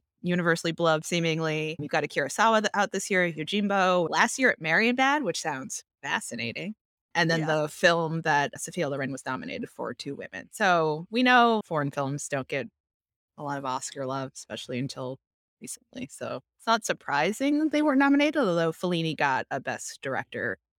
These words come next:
Speaker 1: nod for Dolce
Speaker 2: Yeah.
Speaker 1: Vita.
Speaker 2: And I'll say, honorable mention, One hundred and one Dalmatians came out this
Speaker 1: Yes.
Speaker 2: year, a classic animated film beloved by us all. And I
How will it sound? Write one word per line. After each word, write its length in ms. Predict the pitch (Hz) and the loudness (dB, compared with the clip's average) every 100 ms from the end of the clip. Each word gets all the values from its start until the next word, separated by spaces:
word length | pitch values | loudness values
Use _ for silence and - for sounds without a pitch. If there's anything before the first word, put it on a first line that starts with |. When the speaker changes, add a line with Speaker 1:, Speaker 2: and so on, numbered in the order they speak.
| _ | _
Speaker 1:
nod 360 | - - - _ _ _ | -14 -14 -16 _ _ _
for 220 | - - - _ _ | -16 -16 -18 _ _
Dolce 220 | - - | -16 -12
Speaker 2:
Yeah. 80 | 208 | -12
Speaker 1:
Vita. 160 | - - - _ - | -12 -20 -20 _ -4
Speaker 2:
And 100 | 311 | 0
I'll 140 | 403 | 0
say, 380 | 403 311 254 254 _ _ _ | 0 0 0 -4 _ _ _
honorable 460 | 226 285 277 220 214 | 2 4 4 2 0
mention, 640 | 208 254 320 226 190 208 - _ _ - | 2 0 0 -4 -4 -8 -14 _ _ -8
One 160 | 208 214 | -4 0
hundred 220 | 254 214 | 0 0
and 100 | 196 | -2
one 180 | 196 190 | -4 -2
Dalmatians 800 | 196 196 202 254 - 480 480 - | -2 -2 -4 -6 -4 -4 -4 -6
came 260 | - 330 240 | -2 0 4
out 280 | 254 247 294 | 4 4 4
this 160 | - | 2
Speaker 1:
Yes. 300 | 294 285 233 196 | 2 2 2 2
Speaker 2:
year, 340 | 190 214 277 | 2 2 2
a 40 | 262 | 0
classic 600 | - 226 202 226 240 208 | 0 2 2 0 -2 -4
animated 640 | - 208 202 202 202 196 | -2 -4 -4 -4 -4 -6
film 540 | 196 - 202 208 233 240 _ 196 | -6 -2 0 0 -4 -12 _ -8
beloved 600 | 208 196 185 180 175 202 | -4 -2 -2 -2 -4 0
by 320 | 190 185 175 - | 2 2 0 -2
us 180 | 185 - | -4 -4
all. 460 | - 175 175 226 | -2 0 0 0
And 160 | 294 247 | 0 2
I 120 | 240 | 2